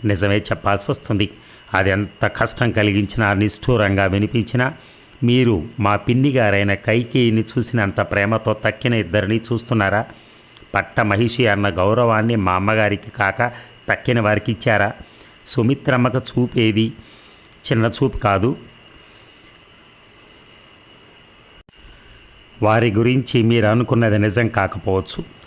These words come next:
రాజకీయ కారణాలుగా ఎవరు ఎప్పుడు ఎలా ప్రవర్తిస్తారో చెప్పలేం. స్వార్థం అవసరం లేనప్పుడు సవతుల ప్రవర్తన సక్రమంగానే ఉంటుంది.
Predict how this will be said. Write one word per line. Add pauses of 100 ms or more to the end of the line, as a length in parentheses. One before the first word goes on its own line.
(120)
రాజకీయ
కారణాలుగా
ఎవరు
ఎప్పుడు
ఎలా
ప్రవర్తిస్తారో
చెప్పలేం. (420)
స్వార్థం
అవసరం
లేనప్పుడు
సవతుల
ప్రవర్తన
సక్రమంగానే
ఉంటుంది.